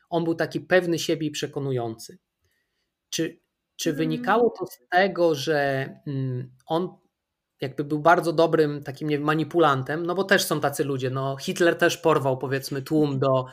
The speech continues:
Speaker 1: do, do, do dziwnych rzeczy, nie?
Speaker 2: Tak,
Speaker 1: Czy
Speaker 2: trzeba
Speaker 1: może
Speaker 2: być charyzmatycznym na pewno.
Speaker 1: Tak, właśnie, czy był charyzmatyczny? Czy może to była kwestia, że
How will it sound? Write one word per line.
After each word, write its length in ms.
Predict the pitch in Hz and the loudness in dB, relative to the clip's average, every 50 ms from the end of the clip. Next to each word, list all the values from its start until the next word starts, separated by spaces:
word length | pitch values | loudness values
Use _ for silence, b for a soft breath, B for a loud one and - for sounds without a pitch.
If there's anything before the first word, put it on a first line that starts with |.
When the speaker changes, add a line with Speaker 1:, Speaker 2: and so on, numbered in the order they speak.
| B B B B B B _ - | B B B B B B _ -2
Speaker 1:
do, 140 | 156 151 151 | -2 -2 0
do, 180 | 156 156 156 | 2 0 2
do 160 | 151 151 156 | 2 2 0
dziwnych 380 | 151 151 170 160 156 160 156 143 | 0 0 -2 -2 -2 -2 -2 0
rzeczy, 480 | 143 151 127 123 127 - - 196 185 147 | 0 0 0 0 -2 -2 -2 -2 -2 -4
nie? 240 | 143 139 175 208 202 _ | -4 -4 -6 -6 -6 _
Speaker 2:
Tak, 140 | - 254 233 233 | -6 -6 -6 -6
Speaker 1:
Czy 40 | - | -6
Speaker 2:
trzeba 220 | - 320 151 - | -4 0 0 0
Speaker 1:
może 140 | 202 208 226 | 2 0 0
Speaker 2:
być 100 | 220 - | -2 -2
charyzmatycznym 840 | 370 277 302 311 311 294 330 320 - 269 262 - - 254 220 220 - | -4 -4 -4 -4 -6 -8 -8 -6 -6 -6 -6 -6 -8 -8 -8 -8 -8
na 80 | 262 247 | -10 -12
pewno. 180 | - - 226 214 | -14 -14 -2 2
Speaker 1:
Tak, 200 | 180 165 151 143 143 143 | 4 4 4 2 0 0
właśnie, 520 | 156 175 175 160 151 147 - - - 131 127 | 2 4 6 6 6 4 0 -4 -6 -6 -4
czy 120 | - 147 | -4 -4
był 140 | 151 180 170 | -4 -4 -2
charyzmatyczny? 800 | - 180 170 165 156 151 160 156 147 - 139 131 - - 180 175 B B _ | 0 0 2 2 0 0 -4 -4 -4 -6 -6 -8 -8 -8 -10 -10 B B _
Czy 120 | - 170 | -6 -4
może 240 | 160 175 220 226 277 | 0 0 0 0 0
to 120 | 269 254 220 | 0 -2 0
była 180 | 202 202 190 | 0 0 0
kwestia, 520 | 196 - - 175 165 160 - - 202 190 170 | -2 0 2 2 2 2 0 -4 -4 -4 -2
że 220 | 147 170 165 | -2 -2 -4